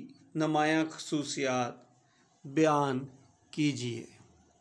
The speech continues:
सवाल नंबर दो है, वुड डिस्पैच अहले हिंद के लिए ग़ुलामी के परवाने की हैसियत रखता है,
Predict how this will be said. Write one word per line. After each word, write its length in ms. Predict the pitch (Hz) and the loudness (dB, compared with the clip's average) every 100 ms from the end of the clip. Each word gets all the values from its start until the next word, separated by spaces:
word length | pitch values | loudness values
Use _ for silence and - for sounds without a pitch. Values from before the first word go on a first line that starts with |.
| _ _ _ _ _ _ _ _ - _ _ - | _ _ _ _ _ _ _ _ -20 _ _ -12
सवाल 460 | - 170 180 202 | -2 4 6 6
नंबर 280 | 220 208 233 185 | 4 4 2 6
दो 200 | 196 214 | 8 10
है, 280 | 208 180 170 214 - - _ _ - - - _ _ _ _ _ _ | 8 6 6 2 -4 -20 _ _ -20 -20 -20 _ _ _ _ _ _
वुड 280 | 147 185 208 185 | 0 2 2 4
डिस्पैच 840 | 214 208 - 185 175 185 202 - - - _ _ _ _ _ _ _ _ _ _ _ _ - | 2 2 0 4 6 6 4 -2 -12 -14 _ _ _ _ _ _ _ _ _ _ _ _ -2
अहले 300 | 170 175 196 214 | 4 6 8 8
हिंद 240 | 202 208 | 8 4
के 180 | - 202 | 4 4
लिए 360 | 202 202 208 170 139 139 - - - _ _ _ _ _ _ _ - | 6 4 6 8 8 6 2 -16 -20 _ _ _ _ _ _ _ -12
ग़ुलामी 600 | 147 160 175 175 190 226 | 0 4 6 4 2 -2
के 180 | 214 214 208 - | 0 0 0 -4
परवाने 520 | 185 170 170 185 202 202 | 2 4 4 4 2 2
की 200 | 190 175 160 | 0 4 4
हैसियत 500 | 151 147 - 175 175 | 4 2 4 2 4
रखता 400 | 156 - - 180 | 0 0 2 4
है, 240 | 151 135 | 4 2